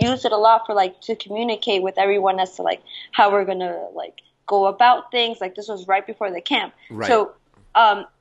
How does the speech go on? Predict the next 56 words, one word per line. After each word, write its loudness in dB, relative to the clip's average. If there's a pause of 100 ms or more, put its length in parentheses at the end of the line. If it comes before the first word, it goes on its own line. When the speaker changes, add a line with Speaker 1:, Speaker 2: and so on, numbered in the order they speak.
(160)
Speaker 1:
and -8
I 2
don't. -6
Like, -2
Speaker 2:
Oh, 0
Speaker 1:
I, 2
Speaker 2:
right, 4
Speaker 1:
I 2
Speaker 2:
that 2
Speaker 1:
don't -2
Speaker 2:
was -6
another -2
reason. -8
Yeah, -4
'cause -6
Speaker 1:
Yeah. -6
Speaker 2:
you 0
weren't. -4
Yeah, -4
we -8
get -6
a, -2
we -10
get -4
a -4
chat -6
going. -6
We -10
get -8
a, -6
we -14
get -8
a -6
Speaker 1:
Yeah. -18
Speaker 2:
group -8
going -10
for -12
the, -10
for -14
the -14
cadets -12
who -12
are -10
gonna -14
be -16
coming -16
in. -12 (300)
We -20
get, -10
like, -10
a -12
private -12
Facebook -12 (120)
page -12
set -14
up, -12